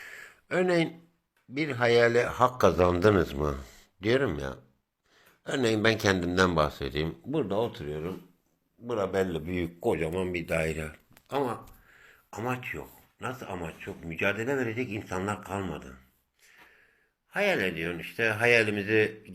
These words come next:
hani bir hayal hak ettiniz mi diye. Örneğin pat dedi biri çıktı geldi. "Selamun aleyküm,"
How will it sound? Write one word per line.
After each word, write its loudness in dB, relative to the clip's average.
hani 0
bir 2
hayal 6
hak -8
ettiniz -8
mi -14
diye. -4
Örneğin -2
pat -14
dedi -12
biri -10
çıktı -20
geldi. -6
"Selamun -2
aleyküm," -4